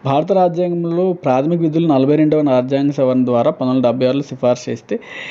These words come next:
ఏ కమిటీ సిఫార్సు చేసిందని అడిగారు. ఇది ఈజీ క్వశ్చన్. ఆ,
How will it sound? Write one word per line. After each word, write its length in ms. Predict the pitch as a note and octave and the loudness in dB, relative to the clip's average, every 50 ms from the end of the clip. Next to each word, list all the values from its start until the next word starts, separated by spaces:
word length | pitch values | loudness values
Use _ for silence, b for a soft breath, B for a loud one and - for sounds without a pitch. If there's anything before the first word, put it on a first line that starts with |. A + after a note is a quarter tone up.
| B B B - | B B B 2
ఏ 180 | C3+ D3+ F#3 | 2 2 2
కమిటీ 320 | F#3+ G#3+ G3 F#3 F3 G3+ G3 | 2 0 -2 0 0 -2 -2
సిఫార్సు 560 | F#3+ - E3+ - D#3 D3 D3+ D3+ - - D3 | -4 -4 -6 -2 0 0 0 0 -2 -6 -8
చేసిందని 380 | C#3 C#3 - D3+ C#3 C3+ B2+ | -8 -6 -4 -4 -4 -2 -2
అడిగారు. 480 | B2 A#2+ A#2+ A#2+ A#2 A#2 C3 F3+ G#3 G3 | -2 0 0 0 0 2 2 2 2 0
ఇది 240 | E3 C#3 C3+ B2+ B2+ - - - | 2 2 0 0 -2 -4 -6 -2
ఈజీ 200 | C3+ A#2+ B2+ C#3+ | 0 0 0 0
క్వశ్చన్. 360 | C#3+ C#3 C3 C3 - - C#4 - B B B B B B B B B B - | 2 0 0 0 0 -2 -2 -4 B B B B B B B B B B -2
ఆ, 240 | B2+ A#2 A#2 A#2 | 0 2 2 0